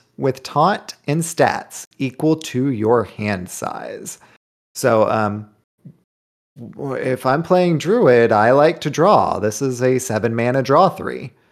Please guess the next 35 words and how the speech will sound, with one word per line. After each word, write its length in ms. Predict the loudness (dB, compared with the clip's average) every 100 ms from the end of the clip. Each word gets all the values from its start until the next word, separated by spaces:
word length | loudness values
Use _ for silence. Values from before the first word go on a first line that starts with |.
| _ _ -12
Okay, 400 | -2 2 2 2
I 60 | -4
mean, 160 | -2 0
that's, 300 | -2 -4 -6
that's 240 | -4 -2
basically 580 | 0 0 -2 -4 -2 0
like 340 | 2 2 0
the, 100 | -2
uh, 400 | 0 0 0 0
six 340 | -2 -4 -4 -4
mana 400 | -2 0 2 0
draw 300 | 2 2 2
three 360 | 0 -2 0
or 280 | -2 0 0
gain 360 | 0 -4 -4 -6
two 160 | -8
mana 300 | -4 -2 -2
crystals, 640 | -4 -8 -10 -12 -12 -10 -4
right? 340 | -2 -2 -8 -20 -20 _ _ -4
Um, 440 | 0 0 -2 -8 _ _ _ -4
so 480 | 0 2 2 0
draw 480 | 0 2 4 6 4
three, 640 | 2 -2 -2 -2 -4 -6 -8 _ _ _ _
cool. 460 | 0 2 4 2 -2 -20 _ _ -10
Uh, 460 | -2 2 4 4 4
I 120 | 4 2
typically 420 | 0 -2 0 2
have 160 | 4
a 60 | 2
pretty 500 | -2 -12 -6 -4 -2
big 260 | 2 2 0
hand, 600 | -4 -2 -2 -2 -4 -6
so 560 | -2 0 2 2 0
seven 420 | -2 0 0 0
mana, 600 | -2 -2 -2 0 0 -2